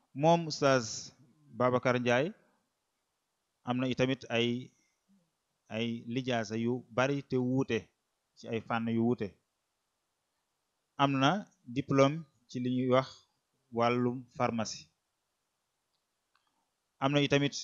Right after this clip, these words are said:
lijaasa itamit ci wàllu saytu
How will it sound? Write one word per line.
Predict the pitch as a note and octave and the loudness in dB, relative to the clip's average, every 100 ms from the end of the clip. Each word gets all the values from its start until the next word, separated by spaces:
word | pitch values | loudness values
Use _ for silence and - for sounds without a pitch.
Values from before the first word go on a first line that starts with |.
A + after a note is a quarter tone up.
| - _ - | -14 _ -6
lijaasa | C3 C#3 C3+ B2 C3+ | -2 4 4 4 0
itamit | C3+ C3 C3+ _ _ _ _ _ _ | 2 2 2 _ _ _ _ _ _
ci | C3+ | 0
wàllu | C3 B2+ B2+ C3 E3 - _ _ _ _ _ - | 4 4 4 2 0 -6 _ _ _ _ _ -18
saytu | - E3 D#3 - D3 | -6 2 2 2 0